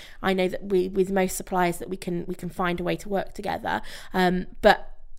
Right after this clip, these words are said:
people, people by people, and that's kind of important. If you get a bad vibe from them, then don't use them.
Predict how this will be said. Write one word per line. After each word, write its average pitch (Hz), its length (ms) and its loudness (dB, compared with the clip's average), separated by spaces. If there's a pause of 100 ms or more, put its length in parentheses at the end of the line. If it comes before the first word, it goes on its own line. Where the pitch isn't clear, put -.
(280)
people, 226 420 2
people 247 320 -2
by 208 140 4
people, 180 500 -4
and 185 100 -4
that's 185 200 -2
kind 202 160 0
of 190 60 0
important. 180 480 -2
If - 120 -8
you 185 80 -4 (200)
get - 160 2
a 220 40 0
bad 208 240 2
vibe 180 240 2
from 175 140 -2
them, 170 160 0
then 170 160 -2
don't 160 240 0
use - 200 -4
them. - 200 -8